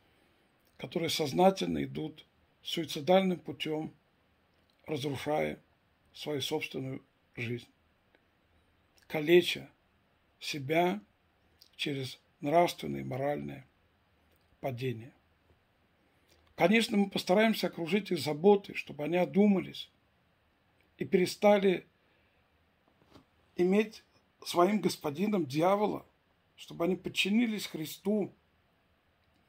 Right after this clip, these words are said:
и чтобы Христос царствовал в их жизни. Борьба двух градов, града Божия и града дьявола —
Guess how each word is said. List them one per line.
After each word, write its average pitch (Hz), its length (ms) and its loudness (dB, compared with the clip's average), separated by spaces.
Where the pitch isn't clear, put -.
и 165 80 -8
чтобы 185 280 2
Христос 196 720 6
царствовал 185 600 2
в 143 140 -4
их 143 100 -4
жизни. 120 500 -10
Борьба 165 520 6
двух 151 320 -6
градов, 151 520 -2
града 147 500 -2
Божия 165 440 6
и 131 40 -10
града 147 380 -2
дьявола — 139 640 0